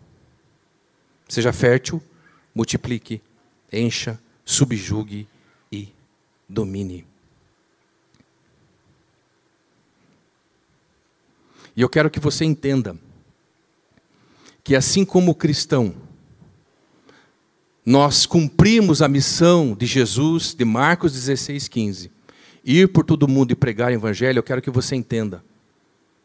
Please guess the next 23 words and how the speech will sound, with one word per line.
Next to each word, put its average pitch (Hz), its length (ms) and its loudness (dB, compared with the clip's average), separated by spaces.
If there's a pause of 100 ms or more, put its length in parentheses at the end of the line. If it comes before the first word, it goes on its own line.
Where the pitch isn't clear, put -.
(320)
que 127 100 0
você 131 400 0
tem 170 320 4
sobre 156 380 4
você 135 580 -2
essa 139 380 -4
autoridade 113 720 -4
e 101 80 -4
essa 110 260 -8
delegação 104 580 -6
de 104 80 -6
Deus 95 340 -10
de 101 120 -6
Gênesis 95 520 -8
um, 90 100 -10
vinte 90 220 -12
e - 60 -14
oito. - 300 -16 (2250)
Expanda 165 560 0
os 147 100 -2
seus 151 240 -4
limites, 135 560 -4
irmãos. 87 520 -14